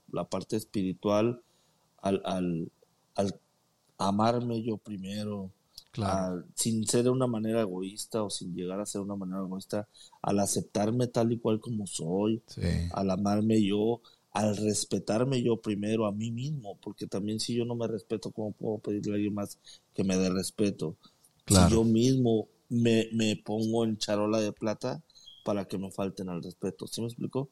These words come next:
Speaker 2: Sí,
Speaker 1: Entonces,
Speaker 2: claro.
Speaker 1: yo creo que son esas partes que, eh, el, el, el reconocer el, el amor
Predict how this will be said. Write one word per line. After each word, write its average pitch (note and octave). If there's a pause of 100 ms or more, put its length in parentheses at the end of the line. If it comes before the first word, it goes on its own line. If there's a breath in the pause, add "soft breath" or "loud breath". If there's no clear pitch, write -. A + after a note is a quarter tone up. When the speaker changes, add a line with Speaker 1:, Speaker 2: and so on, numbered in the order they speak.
Speaker 2:
Sí, G2
Speaker 1:
Entonces, -
Speaker 2:
claro. A#2+
Speaker 1:
yo C3+
creo C#3
que D3
son D3
esas C#3+
partes B2+
que, G2+ (840)
eh, A2
el, G#2
el, G2+
el G2+
reconocer A2 (480)
el, G#2+
el G#2+
amor A#2